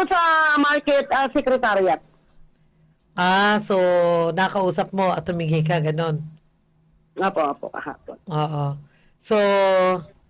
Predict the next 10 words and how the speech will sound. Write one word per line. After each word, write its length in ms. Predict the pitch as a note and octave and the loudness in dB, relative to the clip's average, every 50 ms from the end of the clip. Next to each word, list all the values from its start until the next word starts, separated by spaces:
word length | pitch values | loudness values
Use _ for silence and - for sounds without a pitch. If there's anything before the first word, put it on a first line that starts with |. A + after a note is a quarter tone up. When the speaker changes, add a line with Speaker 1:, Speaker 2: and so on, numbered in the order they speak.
| _ _ _ _ _ _ _ _ _ _ _ _ _ _ _ _ _ _ _ _ _ _ _ | _ _ _ _ _ _ _ _ _ _ _ _ _ _ _ _ _ _ _ _ _ _ _
Speaker 2:
hindi 340 | - C4 C#4 A#3+ G#3 B3+ B3+ | -2 -2 0 0 2 2 4
raw, 320 | B3 B3 B3+ B3+ C4 - | 4 4 4 2 0 0
ang 220 | - - A#3+ C4 B3 | 0 -2 -2 -2 -2
sinasabi 540 | A#3+ - C#4 C4 C#4 C4 - B3+ A3+ A3+ A3+ | -4 -4 -2 0 0 0 2 2 2 2 2
ba, 380 | G3+ F#3 G3+ G3+ G#3 G#3+ A#3+ C4+ | 2 2 2 2 4 2 2 0
marami 360 | C4+ C4+ C4+ C4+ C4+ C4+ B3+ | 0 -2 0 2 2 0 0
ka 120 | B3 C4+ A#3+ | 0 -2 0
bang 160 | A3+ A#3+ A#3+ | 0 -2 0
nakausap 640 | A#3 A#3 A3+ - A#3 G3+ G3+ G3+ G3 - A#3+ A#3+ - | 0 -2 0 0 -2 -2 -2 -4 -2 -2 -4 -4 -4
na, 180 | A3 G#3+ G#3 | -4 -2 0